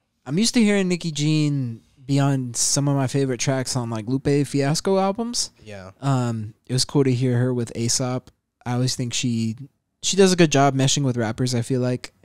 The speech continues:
Speaker 1: um, and, and doing female hooks for rappers. So
Speaker 2: Mm-hmm.
Speaker 1: it was cool to hear her on the closing track for this one. Um, and this one is, it's c-, this, that song is caked in metaphor, but in general, um, I think I kinda get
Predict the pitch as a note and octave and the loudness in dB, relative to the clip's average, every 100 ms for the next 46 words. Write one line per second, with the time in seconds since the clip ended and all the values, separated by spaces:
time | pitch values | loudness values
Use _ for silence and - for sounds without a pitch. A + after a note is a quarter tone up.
0 | E2 D#2 A#2 G2+ A2 G#2 - _ _ _ | _ -6 -4 -4 -4 -6 -10 _ _ _
1 | _ _ B2+ A2+ G#2+ - _ C#3+ B2+ A#2+ | _ _ -4 -4 -6 -12 _ 4 4 2
2 | A#2 - C#3 C3 B2 A#2+ B2 - C#3 C3+ | -2 -2 0 2 4 2 2 -2 -2 -2
3 | C#3 D#3 D#3 - A2 G#2 - _ _ G#2 | -4 -4 -2 -2 -2 -6 -12 _ _ -18
4 | A2 C3+ C3 D3+ C3 B2+ C3 A#2+ A#2+ A#2+ | -6 -2 0 2 2 2 0 0 -2 -4
5 | A#2 A2 - A2+ A2+ A2 A2 - A2+ A2+ | -6 -6 -6 -6 -6 -8 -10 -8 -6 -4
6 | - A2+ A2+ - _ _ _ _ _ _ | -4 -8 -10 -14 _ _ _ _ _ _
7 | - B2+ B2 C3 E3 - G3 F#3+ F3+ - | -4 -2 0 2 2 2 2 4 4 4
8 | D3+ D3 - - - C#3+ C3+ D#3+ - - | 2 2 -2 -6 -10 -10 -6 -4 -4 -8
9 | _ - D#3 - F3 D#3 - - D3 D3 | _ -10 -6 -2 0 0 0 2 2 2
10 | D3 C3 B2+ C3+ - D3+ D3+ C#3 A#2 - | 0 0 0 -2 0 2 2 0 -2 -6
11 | _ _ _ _ _ _ _ _ - D3+ | _ _ _ _ _ _ _ _ -2 0
12 | C3 B2+ C3+ C3 B2+ B2 - _ - C3+ | 2 0 2 0 0 -2 -8 _ -10 -4
13 | B2+ B2+ A#2+ A2+ - _ - C#3 C3 A#2+ | -4 -4 -8 -12 -16 _ -6 -4 -4 -4
14 | C3 C3 B2 - | -2 -2 -6 -8